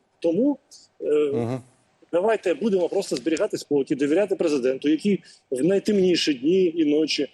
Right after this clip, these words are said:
Speaker 1: повномасштабного вторгнення не зробив таких помилок, то чому він має їх зробити зараз? Да? Якщо
Speaker 2: Мгм.
Speaker 1: він не зрадив Україну тоді, то чому хтось думає, що це станеться зараз?
Speaker 2: Має
Speaker 1: Тут
Speaker 2: зараз,
Speaker 1: просто
Speaker 2: так.
Speaker 1: треба просто спокійно на це реагувати.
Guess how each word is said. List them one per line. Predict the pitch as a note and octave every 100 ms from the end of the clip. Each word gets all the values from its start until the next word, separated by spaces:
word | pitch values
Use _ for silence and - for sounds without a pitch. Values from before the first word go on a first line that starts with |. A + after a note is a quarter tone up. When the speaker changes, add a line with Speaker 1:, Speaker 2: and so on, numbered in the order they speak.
| _ _ _
Speaker 1:
повномасштабного | - D#3+ D#3+ - F3 D#3+ C3+
вторгнення | G#3+ A#3 F3 D3+ C3+ C#3 - _ _ -
не | E3
зробив | F3+ G3+ E3 E3+
таких | D#3 D#3 E3
помилок, | F3 F3+ F#3 E3+
то | D#3
чому | - E3+
він | F#3+ E3
має | C#3+ D#3
їх |
зробити | C3 C#3+ D#3 G3+
зараз? | D3 G#2 A2
Да? | - C#3+
Якщо | C#3+ A#2+ E3
Speaker 2:
Мгм. | D3
Speaker 1:
він | E3 D#3 - _ _ -
не | F3+
зрадив | D3 C#3+ C#3+
Україну | E3 - F3 F3
тоді, | G3+ D3
то | C3+
чому | - D#3+ G#3+ G#3
хтось | - F3
думає, | B2 G3 G3+
що | - -
це |
станеться | E3 F3+ F3 E3+
зараз? | C3+ G2+ G#2 G2+
Speaker 2:
Має |
Speaker 1:
Тут | C#3
Speaker 2:
зараз, | B2+ -
Speaker 1:
просто | D#3+ - F3
Speaker 2:
так. | A#2 - - _ -
Speaker 1:
треба | C#3 F#3+ B3 C4+ - _
просто | - C#3 E3 - - A#3 G3+ D3+
спокійно | - E3 D#3+ B3 A#3+
на | F3
це | F#3+
реагувати. | G#3 D3+ A#2 A2 A#2+ F#3+